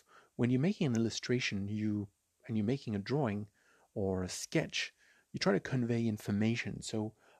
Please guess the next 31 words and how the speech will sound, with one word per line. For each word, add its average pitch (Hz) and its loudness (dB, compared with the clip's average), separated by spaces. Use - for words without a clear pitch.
a 127 4
lot 143 4
of 156 -2
the 131 2
information 113 -2
tends 107 -6
to - -8
be 107 0
based 107 -2
on 98 -2
trying 107 -4
to 104 -2
meet 107 -2
a 101 -2
definition 110 -2
of 101 -2
it 92 -4
that - -2
will 95 0
meet 98 -4
then 101 -2
a 95 -4
scientific - -4
definition. - -6
Um, 117 6
but - 4
here 226 2
it's - 2
also 147 4
about 123 0
capturing 123 -2